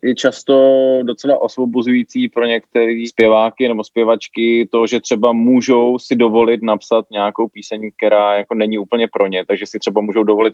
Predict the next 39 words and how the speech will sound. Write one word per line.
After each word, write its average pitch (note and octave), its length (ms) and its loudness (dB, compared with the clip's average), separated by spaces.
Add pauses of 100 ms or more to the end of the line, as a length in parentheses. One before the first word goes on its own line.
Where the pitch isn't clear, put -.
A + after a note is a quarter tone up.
(120)
jako - 240 -6
odskočit A#2+ 600 0
do A2 100 4
jinýho A2 500 0
<laughs> - 20 0
žánrovýho G#2+ 760 0 (500)
ranku G#2 880 2
a, F#2+ 140 4
a G2 180 0
tak A2+ 220 2
dál, A2+ 280 4
jo, F#2+ 120 0
takže G2+ 260 -4
to A2 120 -4
je A2 160 0
spíš, - 280 -8 (500)
eh, B2+ 280 2
já C3+ 100 2
to D#3+ 100 -2
vždycky D3+ 260 -2
nechám, C3+ 420 0
nebo C3 240 -2 (580)
je G2+ 180 -4
to A#2+ 120 -2
tak B2 160 -2
nejlepší, A2 420 -2
jako A2+ 140 -6
nechat A2+ 320 -4
to, A2 160 2
jak G#2+ 160 0
se A#2 100 -4
domluví G#2+ 380 -2
ten A2 280 -6
tým, G#2 260 -2
který G2 260 -2
tu G2+ 140 -8
písničku F#2+ 640 -6
napíše, F2+ 380 -4
protože F#2+ 240 -6